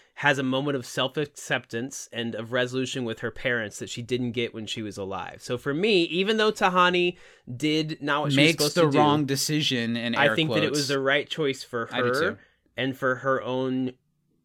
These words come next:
Speaker 1: she needed this to grow. If she doesn't have that closure with her parents, she never gets her closure with her sister later on in the show.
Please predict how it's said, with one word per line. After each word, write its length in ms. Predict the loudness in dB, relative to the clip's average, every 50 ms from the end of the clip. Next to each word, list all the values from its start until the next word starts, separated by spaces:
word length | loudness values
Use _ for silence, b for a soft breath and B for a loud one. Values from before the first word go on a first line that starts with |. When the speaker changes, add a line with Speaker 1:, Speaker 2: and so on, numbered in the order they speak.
| _ -12
Speaker 1:
she 300 | -8 -4 -2 0 0 2
needed 400 | 2 2 2 0 0 -2 -4 -6
this 420 | -6 -6 -8 -10 -14 -16 -16 -18 _ _ _ _ _
to 100 | -14 -12 -10
grow. 300 | -8 -8 -8 -8 -10 -16 _ _ _ _ _ _ _ _ _ _ _ _
If 120 | -8 -6 -2
she 140 | 0 2 2
doesn't 200 | 2 2 0 0
have 140 | 2 2
that 160 | 2 0 0 0
closure 300 | -2 -2 -2 0 0 -2
with 140 | -2 -2
her 100 | -4 -6
parents, 580 | -6 -4 -2 -2 0 0 -2 -4 -6 -10 -14 -14 -10
she 180 | -8 -6 -2
never 240 | -2 0 0 0 -2
gets 220 | -2 -2 -4 -4 -6
her 80 | -8
closure 380 | -6 -2 -2 -2 -2 -2 -4 -6
with 160 | -6 -6 -6
her 100 | -8 -10
sister 360 | -10 -10 -12 -12 -10 -10 -10
later 260 | -8 -8 -8 -8 -8
on 140 | -8 -10 -10
in 60 | -12
the 100 | -12 -12
show. 280 | -10 -10 -10 -10 -12 -16